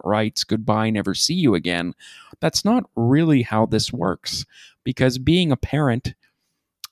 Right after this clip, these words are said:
as those P S As from the early nineties, and you may remember this, Darren, "Sex lasts a moment, being a parent lasts a lifetime."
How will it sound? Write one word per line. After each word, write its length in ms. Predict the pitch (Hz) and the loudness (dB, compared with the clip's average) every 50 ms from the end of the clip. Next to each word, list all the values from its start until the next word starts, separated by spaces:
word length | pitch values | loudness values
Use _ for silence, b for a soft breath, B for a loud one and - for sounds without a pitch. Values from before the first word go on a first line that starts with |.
| _ - | _ -4
as 160 | - 117 110 | -2 0 0
those 220 | 107 120 117 110 - | 2 2 0 0 -2
P 260 | - - - 151 147 | -2 0 2 4 4
S 220 | 135 123 - - | 4 4 4 2
As 540 | 139 139 135 120 110 110 104 - - - - _ _ | 2 4 4 4 2 2 0 0 -4 -4 -6 _ _
from 200 | - - 123 117 | -2 0 2 2
the 140 | 117 - - | 2 0 2
early 300 | 110 120 120 120 117 110 | 2 2 2 2 2 2
nineties, 520 | 113 117 127 139 127 117 110 113 110 - | 2 2 2 2 2 2 0 0 0 -2
and 240 | 107 104 104 104 101 | -2 -2 -2 -2 0
you 140 | 107 120 123 | 2 2 4
may 160 | 123 113 107 | 4 4 2
remember 380 | 107 104 107 113 123 127 117 | 2 0 0 0 0 -2 -2
this, 180 | 87 82 - - | -2 -4 -6 -8
Darren, 380 | - 76 78 80 85 87 - B B B B B B B B B B | -8 -8 -6 -6 -6 -6 -8 B B B B B B B B B B
"Sex 420 | - - 131 135 131 - - - - | -4 0 2 2 0 0 -2 -4 0
lasts 340 | 123 120 117 113 - - | 0 2 2 2 2 0
a 60 | 117 107 | 2 2
moment, 400 | 110 113 117 113 104 - - - | 2 2 2 2 0 -2 -4 -4
being 220 | 110 107 104 104 | -2 -2 -2 -2
a 40 | 98 | 0
parent 380 | - - 113 113 113 110 - | 0 0 0 0 -2 -2 -4
lasts 300 | - 98 107 107 101 - | -4 -4 -4 -4 -4 -4
a 60 | 95 98 | -4 -2
lifetime." 720 | 110 110 120 117 - - - 95 90 92 95 98 110 | 0 0 -2 -2 -4 -6 -6 -6 -4 -6 -6 -6 -8